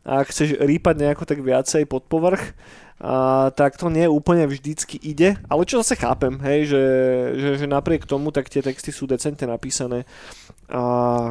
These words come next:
a tá hra je vynikajúca. Ne-, neviem sa úplne postaviť k tej Final Edition, že mne neprišlo, ne-, ja nie som človek, ktorý by to potreboval mať celé na-, nadabované, že, lebo som vychovaný na tých starých veciach,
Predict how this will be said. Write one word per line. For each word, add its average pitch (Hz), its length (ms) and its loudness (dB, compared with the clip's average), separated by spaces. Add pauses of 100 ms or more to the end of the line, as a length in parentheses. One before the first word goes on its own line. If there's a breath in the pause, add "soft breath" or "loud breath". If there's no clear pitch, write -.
(340)
a 127 240 -6
tá 135 160 -2
hra 147 160 4
je 127 80 -4
vynikajúca. 131 400 -6
Ne-, 147 240 0
neviem 185 320 4
sa 165 80 0
úplne 156 320 2
postaviť 160 560 0 (240)
k - 80 -14
tej 135 320 2
Final 147 480 -2
Edition, 185 560 -4
že 147 160 -6
mne 139 240 0
neprišlo, 143 800 0 (240 loud breath)
ne-, 170 400 -8
ja 156 160 4
nie 175 80 4
som 175 160 0
človek, 156 320 0
ktorý 147 160 2
by 151 160 -4
to - 80 -8
potreboval 143 480 -2
mať 143 160 -4
celé 143 160 -2
na-, 113 240 -6
nadabované, 160 640 0 (880)
že, 123 560 0 (1120 loud breath)
lebo - 400 -6
som 127 160 -4
vychovaný 127 320 0
na 127 80 -4
tých - 80 -10
starých 135 320 0
veciach, 165 340 -2